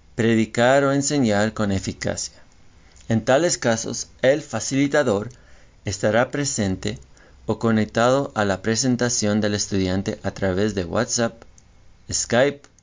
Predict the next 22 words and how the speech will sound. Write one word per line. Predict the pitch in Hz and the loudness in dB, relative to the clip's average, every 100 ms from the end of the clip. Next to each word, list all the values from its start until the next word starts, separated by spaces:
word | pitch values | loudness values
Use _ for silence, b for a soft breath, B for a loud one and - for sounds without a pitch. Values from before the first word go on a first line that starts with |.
| _ - | _ -6
Zoom, | - 143 143 139 | 0 2 0 -2
etcétera. | 107 - 87 - - - - - - - - - - - - - - - - - - - - | -4 -4 -6 -8 -20 -20 -20 -20 -20 -20 -20 -20 -20 -20 -20 -20 -20 -20 -20 -20 -20 -16 -2
Algunos | 135 117 143 156 | 0 2 2 2
resultados | 139 135 127 101 104 | 0 0 0 0 0
se | - | 0
adaptan | 101 104 - 123 | 0 0 0 0
mejor | 127 123 117 | 0 0 0
a | 120 | 2
usted | 127 - 95 95 B B B B - | -2 -4 -4 -4 B B B B -2
como | 139 151 | 0 0
facilitador | 135 123 - 120 123 135 147 127 - - b b | 0 -2 2 2 2 0 2 0 -2 -16 b b
que | - 101 | -4 0
realmente | 107 110 113 110 | 2 4 2 0
está | 107 - 98 | -4 0 -2
observando. | - 107 101 117 95 - - | 0 -2 0 0 -2 -12 -8
Entonces, | 107 107 107 127 123 - - | -2 0 2 2 2 -4 -10
por | - 98 | -8 -6
ejemplo, | 95 107 104 - - - - b b b b - | -4 -2 -2 -4 -18 -20 -20 b b b b -8
demuestre | 101 95 104 120 131 - 127 | -2 0 2 4 2 -2 -2
liderazgo | 113 104 98 98 113 110 113 | 0 0 0 0 0 -2 -2
de | 104 | -2
servicio. | 98 104 135 156 - - | -2 0 0 0 -4 -8